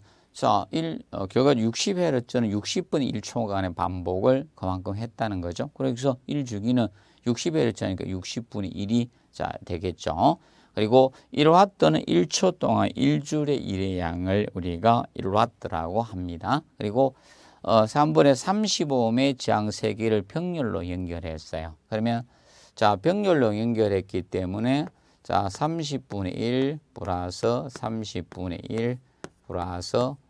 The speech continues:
삼십 분의 일은 삼십 분의 삼이죠. 그러면 이거 그냥 역수식이면 돼요. 분의 일의 일, 분의 일이니까. 그래서 십 대죠.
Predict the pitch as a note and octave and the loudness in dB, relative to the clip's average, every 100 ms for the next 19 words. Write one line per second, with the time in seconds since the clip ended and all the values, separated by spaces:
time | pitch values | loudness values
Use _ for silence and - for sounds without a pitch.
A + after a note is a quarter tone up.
0 | - - G#2 E3+ G2 F2+ F2+ F2 E2+ E2+ | -16 -10 -8 -6 -8 -10 -8 -6 -6 -4
1 | A2 A2+ - _ _ - - C#3 C#3+ C3 | -2 -4 -8 _ _ -20 -12 -8 -6 -6
2 | B2 - F#2+ F2 F2 - C3 C3+ F2 - | -8 -8 -8 -6 -8 -8 -8 -8 -10 -8
3 | D#2 E2+ C#3 F3+ - _ _ - G#2 G#2 | -8 -2 -2 -2 -6 _ _ -6 -4 -2
4 | A2 - - - _ _ _ _ _ _ | -4 -4 -12 -20 _ _ _ _ _ _
5 | - B2+ A#2 G2+ G2+ F3 - A#3 F#3+ A#2 | -12 -8 -4 -4 -4 -8 -8 -10 -10 -8
6 | F#2+ G#2+ F#3 - _ _ _ - C#3+ C#3 | -6 -6 -8 -14 _ _ _ -6 -2 -2
7 | - B2 A#2 A#2+ A2+ - A2 _ _ C#3+ | -2 -4 -2 -2 -4 -6 -8 _ _ -2
8 | C#3+ G2 G#2+ A2 F2+ E2 G2 F#2 - _ | 0 0 -2 -4 -4 -6 -6 -6 -10 _
9 | _ - - G2 F#2+ A#2 D3 - - - | _ -20 -6 -4 0 0 0 -8 -12 -12
10 | _ - C3+ B2 E2 G#2+ | _ -4 -2 -2 -2 -2